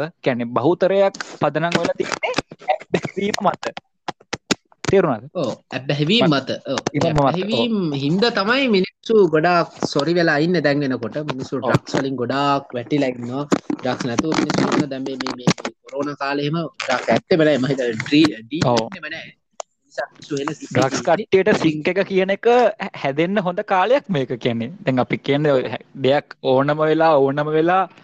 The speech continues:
Speaker 1: ලැබෙන්නේ නැති වුණාම හැදෙනවනේ සික් එක. කියන්නේ අසහනය.
Speaker 2: හ්ම්.
Speaker 1: දැන් මේ ඩ්‍රග්ස් පාවිච්චි කරපු අයට මේ කට්ටිය මං හිතන විදියට සාමාන්‍යයෙන් දැන් අසහනයෙන් පෙළෙනවා ඇති.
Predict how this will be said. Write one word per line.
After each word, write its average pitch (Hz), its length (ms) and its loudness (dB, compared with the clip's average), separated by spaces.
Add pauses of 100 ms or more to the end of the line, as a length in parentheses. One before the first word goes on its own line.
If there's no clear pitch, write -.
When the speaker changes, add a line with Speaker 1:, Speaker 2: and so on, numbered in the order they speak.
(160)
Speaker 1:
ලැබෙන්නේ 165 440 0
නැති 180 100 2
වුණාම 190 280 4
හැදෙනවනේ 190 420 -2
සික් - 240 -6
එක. 220 120 2 (460)
කියන්නේ 156 320 -4
අසහනය. 226 500 0
Speaker 2:
හ්ම්. 262 260 -10 (180)
Speaker 1:
දැන් 135 180 -2
මේ 113 160 -6 (120)
ඩ්‍රග්ස් 127 360 0
පාවිච්චි 190 320 0
කරපු 202 200 0
අයට 226 160 0
මේ 202 160 -2
කට්ටිය 208 320 0
මං 180 180 -2
හිතන 180 220 -4
විදියට 208 260 2
සාමාන්‍යයෙන් 170 360 -4
දැන් 117 140 -6
අසහනයෙන් 175 380 -2
පෙළෙනවා 190 340 2
ඇති. 147 300 0